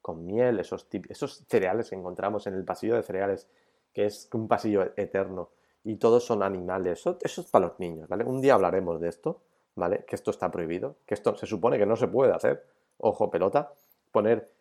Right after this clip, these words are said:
dibujos de animales o dibujos de dibujos animados en los botes de, de cereales, ¿vale? Eso no se debería hacer, ni regalar nada, eso tampoco. Pero bueno, eso es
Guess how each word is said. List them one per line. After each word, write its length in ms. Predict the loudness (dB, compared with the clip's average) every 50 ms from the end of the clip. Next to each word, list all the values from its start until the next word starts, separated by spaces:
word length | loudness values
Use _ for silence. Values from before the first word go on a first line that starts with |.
| _ _
dibujos 440 | -2 0 0 0 0 0 -2 -2 0
de 60 | 0
animales 580 | -2 -2 -4 -4 -2 -2 0 0 0 0 0 -2
o 60 | -4
dibujos 400 | -4 -4 -4 -2 0 0 0 0
de 100 | -2 -4
dibujos 340 | -4 -4 -6 -8 -10 -8 -8
animados 580 | -6 -6 -4 -4 -2 -2 -2 -2 -4 -6 -10 _ _ _ _ _ _ _ _ _
en 160 | 0 0 2
los 200 | 2 0 0 0
botes 360 | 0 0 0 2 0 -2 0
de, 420 | 0 0 0 0 0 0 -2 -4 -6 -8
de 760 | -6 -4 -2 0 0 0 -2 -2 -4 -6 -8 -10 -12 -14 -16
cereales, 600 | -12 -6 -4 -2 0 0 0 -2 -4 -4 -6 _ -10
¿vale? 200 | -8 -8 -8 -10
Eso 160 | -10 -8 -8
no 80 | -8
se 140 | -4 -2 -2
debería 220 | 0 0 0 0 -2
hacer, 180 | -2 -4 -4 -6 -10 -12 -6
ni 180 | 0 2 2 2
regalar 480 | 4 4 2 4 4 4 4 4 2 0
nada, 340 | -6 -8 -10 -8 -10 -10 -12 _
eso 140 | _ -18 -16
tampoco. 460 | -16 -16 -16 -12 -12 -12 -12 -12 _ _ _ _ _ _ _ _ _ _
Pero 140 | 0 0
bueno, 200 | 0 0 -2 -6 -10 _ _
eso 140 | _ -6 -6
es 160 | -6 -6 -8